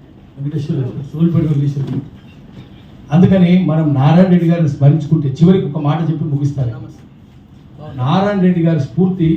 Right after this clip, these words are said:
మనకు ఆదర్శంగా ఉండాలి. ఇక్కడ నుంచి తెలంగాణ భాష, దానికి, దాన్ని కుతుబ్ మినార్ మీద నిలబెట్టాలి, ఢిల్లీలో పట్టం కట్టాలి, దానికి కిరీటం పెట్టాలి, బంగారు కిరీటం పెట్టాలి. నా ఒక్క చివరి మాట ఏంటంటే,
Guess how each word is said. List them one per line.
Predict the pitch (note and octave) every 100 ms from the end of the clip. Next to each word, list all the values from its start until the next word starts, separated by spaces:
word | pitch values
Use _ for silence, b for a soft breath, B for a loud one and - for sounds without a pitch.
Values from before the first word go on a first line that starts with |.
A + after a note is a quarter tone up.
| -
మనకు | C#3 C#3+
ఆదర్శంగా | C3 C#3 D#3+ C#3 B2+
ఉండాలి. | A2+ A2+
ఇక్కడ | - C#3+
నుంచి | - - - - - - - - - - - -
తెలంగాణ | C#3 E3 F#3 F3+ D3+
భాష, | D3 D#3+ E3+ - - - - - - _ - C#3
దానికి, | D#3+ F3+ F3+ G3 F#3+ - - - _ _ _ -
దాన్ని | D#3 E3+
కుతుబ్ | E3 F#3 F#3+
మినార్ | G3+ F#3
మీద | F3+ E3
నిలబెట్టాలి, | D#3+ C#3+ C3 A#2+ - - - _ _ - -
ఢిల్లీలో | F#3 G#3+ G3+ -
పట్టం | - F3+
కట్టాలి, | E3 C3+ B2+ - - - _ - -
దానికి | E3+ D3
కిరీటం | F3+ F#3+ G3+ F3+
పెట్టాలి, | D#3+ D3 - -
బంగారు | D3 F3+ G3 F3+
కిరీటం | F#3 F#3 F3
పెట్టాలి. | C#3 C#3 C3+ - - - - _ _ _ _ _ _ - _ -
నా | C3 C#3+ C3+
ఒక్క | - F3+ -
చివరి | E3 G3
మాట | F3+ E3
ఏంటంటే, | D#3+ D#3 C#3+ D#3+